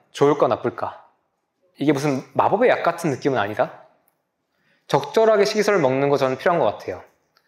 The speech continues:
우리 인간은 잘 소화하지 못하는데 우리 뱃속에 있는 미생물들한테는 되게 좋은 먹이가 된다?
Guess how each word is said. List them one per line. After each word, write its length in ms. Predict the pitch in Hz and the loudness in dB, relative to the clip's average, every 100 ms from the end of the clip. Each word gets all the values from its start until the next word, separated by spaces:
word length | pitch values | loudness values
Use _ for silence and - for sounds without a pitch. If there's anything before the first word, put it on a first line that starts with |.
| _ _ _ _ | _ _ _ _
우리 180 | 131 151 | 0 2
인간은 400 | 156 185 240 226 | 4 4 4 2
잘 140 | 170 143 | 2 0
소화하지 300 | 190 185 156 | 2 2 0
못하는데 800 | 117 156 120 110 113 - - _ | 0 0 -2 0 0 0 -12 _
우리 140 | 135 | -2
뱃속에 400 | 135 135 180 180 | -2 -2 -2 0
있는 160 | 170 156 | 2 0
미생물들한테는 840 | 123 196 196 165 156 143 147 139 | 0 2 2 2 2 0 0 0
되게 140 | 127 123 | 0 0
좋은 200 | 131 123 | 0 2
먹이가 320 | 117 127 135 | 2 2 -2
된다? 480 | 120 110 160 196 - | -2 0 -2 -2 -14